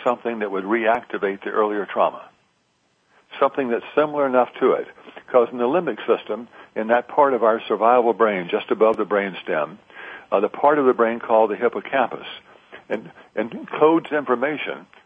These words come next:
Like, uh, for the caveman, it worked very well. If he got bitten by a snake, any time he saw something that looked like one, you know, he'd have the warning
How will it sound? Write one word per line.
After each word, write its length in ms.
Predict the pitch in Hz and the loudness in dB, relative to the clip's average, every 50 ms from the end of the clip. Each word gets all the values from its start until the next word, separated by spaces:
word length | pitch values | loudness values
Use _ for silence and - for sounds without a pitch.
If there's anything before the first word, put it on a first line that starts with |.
| - | 0
Like, 240 | - 104 104 - - | 0 0 0 0 -6
uh, 100 | 95 92 - - | -10 -10 -6 0
for 160 | - 107 98 | 2 2 2
the 100 | 92 98 | 2 0
caveman, 600 | 92 - - 135 139 131 101 110 104 98 104 110 | -4 -2 -2 -2 -2 -2 -4 -2 0 0 0 0
it 80 | 110 110 | 0 0
worked 260 | 104 101 104 - - | 0 0 0 -2 -4
very 220 | 107 104 104 107 113 | -2 0 0 0 0
well. 300 | 135 160 156 117 82 80 | 2 2 4 4 2 2
If 80 | - | -2
he 80 | 101 98 | -6 -4
got 260 | 101 95 90 98 98 | -2 -2 -2 -2 -2
bitten 240 | 110 110 104 110 98 | -2 -4 -2 -2 0
by 200 | 101 101 101 104 | 0 2 2 2
a 40 | 98 - - | -2 -4 -6
snake, 280 | 107 113 135 135 - | -4 -4 -4 -2 -6
any 160 | 113 104 98 | -8 -10 -8
time 320 | - - 110 107 104 104 107 | -6 0 0 2 2 0 -2
he 60 | 104 - | -8 -4
saw 160 | - 107 101 101 - | 0 0 0 0 0
something 260 | 117 107 - 123 117 | -4 -4 -4 -4 -4
that 100 | 104 90 | -4 0
looked 240 | 104 131 - - 113 | -2 -2 -2 0 2
like 240 | 101 98 101 - | 2 0 0 -2
one, 300 | 107 98 92 101 135 139 - _ - - - - - | -4 0 0 0 -2 -2 -12 _ -20 -20 -20 -12 -6
you 60 | 107 | -2
know, 120 | 104 110 110 | -2 -2 -2
he'd 240 | 95 117 123 117 - - - - - | -2 -6 -6 -6 -8 -18 -20 -12 -2
have 180 | - 101 101 95 | 0 0 2 2
the 140 | 104 107 92 - 117 - 95 101 95 - | 2 0 0 -2 -12 -14 -14 -14 -12 -4
warning 380 | 101 101 110 113 117 117 117 | 0 2 2 2 2 -2 -8